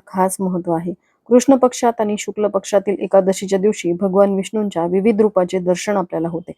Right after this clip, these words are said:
आषाढ महिन्यात येणारी एकादशी ही अधिक महत्त्वाची मानली जाते. महाराष्ट्रात पायी निघणाऱ्या वारीमुळे आषाढी एकादशीचे महत्त्व आणखीनच वाढून जाते. हा वारकरी संप्रदायाचा सर्वात मोठा उत्सव आहे.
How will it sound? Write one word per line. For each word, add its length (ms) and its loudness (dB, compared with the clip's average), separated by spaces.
आषाढ 320 4
महिन्यात 360 2
येणारी 480 0
एकादशी 540 -4
ही 220 -4
अधिक 280 0
महत्त्वाची 520 -2
मानली 320 0
जाते. 280 -8
महाराष्ट्रात 580 4
पायी 200 6
निघणाऱ्या 500 2
वारीमुळे 600 2
आषाढी 380 2
एकादशीचे 540 0
महत्त्व 580 -2
आणखीनच 500 -2
वाढून 280 2
जाते. 240 -4
हा 120 6
वारकरी 400 4
संप्रदायाचा 720 0
सर्वात 440 2
मोठा 220 -2
उत्सव 360 -2
आहे. 180 -10